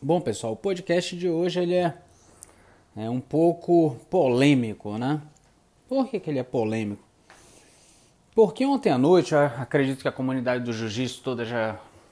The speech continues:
esteja sabendo, já tá por dentro da situação, mas ontem à noite, num evento americano chamado Who's Number One, um atleta da Atos ia lutar com um atleta americano lá,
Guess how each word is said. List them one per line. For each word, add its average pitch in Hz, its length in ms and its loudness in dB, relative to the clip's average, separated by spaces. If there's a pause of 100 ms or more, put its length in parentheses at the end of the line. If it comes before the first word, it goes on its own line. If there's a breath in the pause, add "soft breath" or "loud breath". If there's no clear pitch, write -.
(220 loud breath)
esteja 101 420 -10
sabendo, 165 560 -2
já 107 180 -8
tá 107 320 -6 (1080)
por 135 140 -2
dentro 123 180 -4
da 123 80 -6
situação, 175 480 -4 (520 loud breath)
mas 190 200 -2
ontem 277 240 0
à 151 80 2
noite, 156 340 0
num 185 140 -2
evento 165 400 -2
americano 139 680 -2
chamado 120 760 -4 (480 soft breath)
Who's 160 380 4
Number 147 300 0
One, 113 400 -2 (1400 loud breath)
um 214 140 2
atleta 147 420 4
da 151 360 4
Atos 120 320 -6
ia 143 240 0
lutar 147 340 -2
com 175 120 -10
um - 20 -6
atleta 156 400 -2
americano 156 640 -2
lá, 110 400 -2